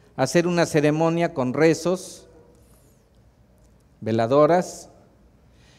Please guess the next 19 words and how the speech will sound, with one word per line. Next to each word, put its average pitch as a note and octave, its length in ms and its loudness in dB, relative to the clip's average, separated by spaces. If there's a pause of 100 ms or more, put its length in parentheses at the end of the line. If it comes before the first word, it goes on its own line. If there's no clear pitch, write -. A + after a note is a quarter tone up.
(300)
y G#3+ 360 -2
a D3+ 120 2
resta-, D3 320 -2
a, D3 680 4
a D3 60 4
restablecer, D3+ 1040 -2
eh, B2 960 -2
esta E3 260 0
entidad D3 580 -4 (260)
tan B2+ 180 -6
importante C3+ 680 -2
para A#2+ 160 -4
el A#2 80 -10
cuerpo C3 300 0
humano C3 280 -6
como A#2+ 220 -8
es B2+ 60 -4
la B2 120 -4
sombra. A2 460 -8